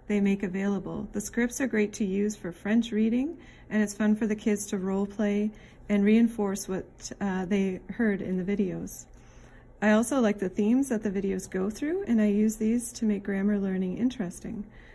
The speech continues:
The videos, for example, the video about going to the grocery store, we looked at the verb to take and how to conjugate prendre.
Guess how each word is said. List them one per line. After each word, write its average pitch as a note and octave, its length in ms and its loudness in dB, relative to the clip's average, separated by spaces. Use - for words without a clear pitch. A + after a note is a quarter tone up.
The G#3+ 80 -2
videos, A3 640 2
for A3+ 140 0
example, G#3+ 420 2
the F#3+ 80 0
video G3+ 300 2
about F#3+ 300 -2
going G3 480 -2
to - 100 -4
the G#3 80 4
grocery A3+ 400 4
store, F#3 380 -2
we F#3+ 160 0
looked F#3+ 240 -2
at G#3+ 80 -2
the G3+ 80 -4
verb F#3 320 -4
to F3 120 -8
take G3 440 -4
and F#3 120 -4
how F#3 140 -4
to F3+ 80 -6
conjugate F#3+ 640 -4
prendre. G3+ 520 -2